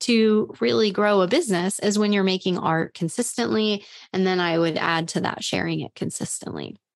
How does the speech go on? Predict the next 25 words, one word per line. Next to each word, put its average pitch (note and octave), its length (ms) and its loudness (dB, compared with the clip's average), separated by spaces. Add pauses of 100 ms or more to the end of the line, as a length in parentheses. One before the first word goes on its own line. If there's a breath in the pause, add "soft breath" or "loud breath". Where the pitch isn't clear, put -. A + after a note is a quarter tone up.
(400)
which - 300 -4
if G3 120 -6
you F3+ 120 2
were E3+ 100 0
on E3+ 160 0
Instagram, A#3 840 0 (320 loud breath)
I'm E3 140 -2
about E3 440 -2
to E3 340 -4 (640)
post F#3 340 0
some E3+ 160 2
reels. A3 300 2
You F#3+ 80 0
can F#3 180 0
go F3 160 0
back E3+ 300 -2
and E3+ 200 -4
see E3+ 460 0 (320 loud breath)
some F3 240 -2
of E3 60 0
the E3 80 0
process E3 500 -4
videos D#3+ 600 0
of E3 260 -4 (100)
these F#3 400 -6